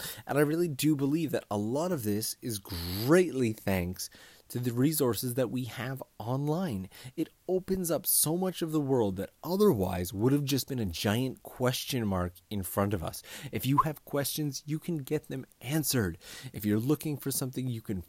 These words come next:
find it. If you need to meet people, they are right there. Resources like Twitter, you can join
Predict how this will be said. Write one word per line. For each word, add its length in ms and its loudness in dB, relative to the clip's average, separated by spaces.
find 280 6
it. 200 4
If 120 -10
you 120 -2
need 220 0
to 60 0
meet 380 0
people, 300 -6
they 340 0
are 200 2
right 500 2
there. 400 4
Resources 580 2
like 200 -2
Twitter, 400 0
you 180 0
can 220 -2
join 320 -2